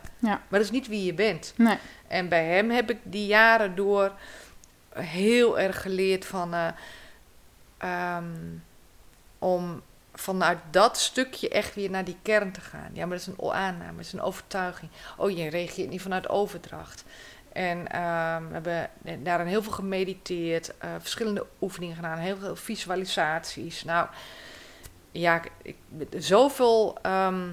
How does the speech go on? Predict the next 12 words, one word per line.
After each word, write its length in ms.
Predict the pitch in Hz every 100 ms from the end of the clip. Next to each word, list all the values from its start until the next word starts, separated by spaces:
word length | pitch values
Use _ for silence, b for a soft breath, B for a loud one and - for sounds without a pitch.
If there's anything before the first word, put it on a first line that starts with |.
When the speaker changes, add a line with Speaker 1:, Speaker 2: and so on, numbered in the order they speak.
| 170
Speaker 2:
middelen 640 | - 180 190 262 247 202 -
en 180 | 185
methodieken 880 | 185 196 - 170 156 269 285 190 -
om 280 | - 208 202
maar 180 | 190 175
steeds 540 | - - 214 214 - -
die 240 | 185 -
ui 220 | - 320 -
verder 300 | - 101 -
af 260 | 160 -
te 160 | - 165 156
pellen. 380 | - 165 165 254